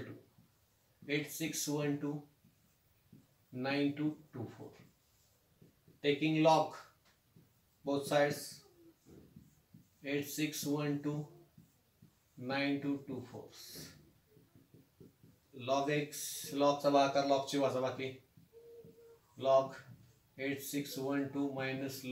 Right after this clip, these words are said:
log nine two two four. ह्याची कॅरेक्टरिस्टिक्स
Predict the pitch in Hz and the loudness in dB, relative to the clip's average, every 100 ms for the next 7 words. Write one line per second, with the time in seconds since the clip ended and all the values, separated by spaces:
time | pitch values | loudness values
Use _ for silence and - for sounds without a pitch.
0 | 131 135 139 - - - - _ _ _ | 4 6 4 -8 -20 -20 -20 _ _ _
1 | - _ - 120 135 139 131 139 143 143 | -20 _ -10 -4 -2 -2 -4 0 -2 -2
2 | - - 120 113 98 107 - - - - | -14 -12 -12 -12 -16 -16 -10 -8 -6 -6
3 | - - _ _ _ _ - - _ _ | -10 -20 _ _ _ _ -20 -20 _ _
4 | _ _ _ - _ - - - - _ | _ _ _ -20 _ -20 -20 -20 -20 _
5 | _ _ _ _ 123 135 139 139 139 - | _ _ _ _ -8 -4 4 6 6 2
6 | 143 - 147 139 | -6 -4 -6 -6